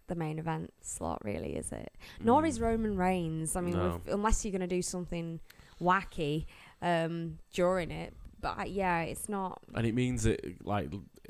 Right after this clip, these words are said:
Speaker 2: it means Reigns pinning Ambrose because they're not gonna have him pin Lesnar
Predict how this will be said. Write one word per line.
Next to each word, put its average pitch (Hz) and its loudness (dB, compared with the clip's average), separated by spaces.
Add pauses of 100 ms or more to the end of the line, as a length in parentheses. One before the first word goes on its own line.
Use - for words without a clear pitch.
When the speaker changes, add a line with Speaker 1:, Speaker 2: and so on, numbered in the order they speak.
(160)
Speaker 2:
it 113 -2
means 123 4
Reigns 107 6
pinning 95 2
Ambrose 92 0 (680)
because 95 0
they're 107 0
not 117 4
gonna 104 0
have 98 2
him 95 -2
pin 92 4
Lesnar 92 -2